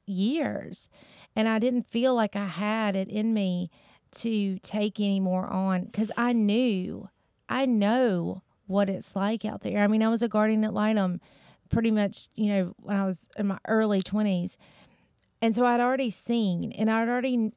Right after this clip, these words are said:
I already knew what was out there. I'd already seen some bad stuff. And I knew what was in store. And, and it's, it's like when you do a remodeling of your home and you think you're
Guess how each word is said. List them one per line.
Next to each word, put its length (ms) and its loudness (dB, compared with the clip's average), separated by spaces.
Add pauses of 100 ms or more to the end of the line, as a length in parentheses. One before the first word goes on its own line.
I 60 -2
already 220 -2
knew 760 0
what 240 -4
was 220 -2
out 260 -2
there. 340 -8
I'd 100 -6
already 220 0
seen 320 0
some 220 -4
bad 300 -2
stuff. 560 -2 (1300)
And 80 2
I 40 4
knew 220 4
what 180 2
was 160 0
in 120 2
store. 540 4
And, 340 2 (180)
and 200 0
it's, 180 -6 (100)
it's 160 -4 (160)
like 160 -6
when 120 2
you 100 4
do 180 2
a 80 0 (300)
remodeling 680 2
of 120 2
your 120 4
home 300 4
and 80 4
you 60 0
think 160 0
you're 100 -4